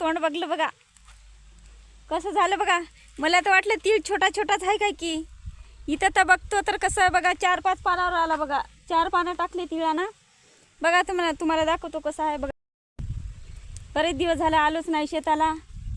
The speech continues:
घरी होतो पण, अं, रिकामी नव्हतो. आणि, अं, रिकामी नव्हतो पण सगळं डोक्यामध्ये शेतात दिसू लागलं.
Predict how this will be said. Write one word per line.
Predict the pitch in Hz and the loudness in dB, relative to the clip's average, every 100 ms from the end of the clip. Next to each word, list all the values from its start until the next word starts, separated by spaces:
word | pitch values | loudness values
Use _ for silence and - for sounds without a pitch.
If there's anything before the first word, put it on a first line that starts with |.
| - - - - - - - 233 | -10 -18 -20 -18 -18 -16 -14 -4
घरी | 269 302 | 0 0
होतो | 320 330 - 339 339 - - - - - - | 2 0 2 2 2 -2 -4 -2 -2 -2 -2
पण, | 285 294 285 | 0 2 2
अं, | 285 285 | 2 2
रिकामी | 277 359 381 349 | 2 4 4 6
नव्हतो. | 339 330 262 247 - - - - - - - - - - 233 | 4 2 2 0 0 0 0 -2 -2 -4 -4 -4 -4 -4 -4
आणि, | 247 247 | -4 -2
अं, | 247 247 247 240 247 220 214 233 247 - - - - | -2 -2 -4 -4 -6 -8 -16 -18 -16 -14 -14 -12 -8
रिकामी | 226 262 370 381 403 | -6 -2 2 4 4
नव्हतो | 359 370 415 | 4 4 0
पण | - 427 480 - - - - - | 2 0 0 -10 -16 -18 -18 -2
सगळं | 381 370 427 392 | 2 4 4 4
डोक्यामध्ये | 370 415 403 392 415 523 - - - - | 2 4 2 4 4 2 -2 -12 -12 -4
शेतात | 403 403 440 | -2 0 0
दिसू | 330 359 | 0 2
लागलं. | 320 285 | 2 2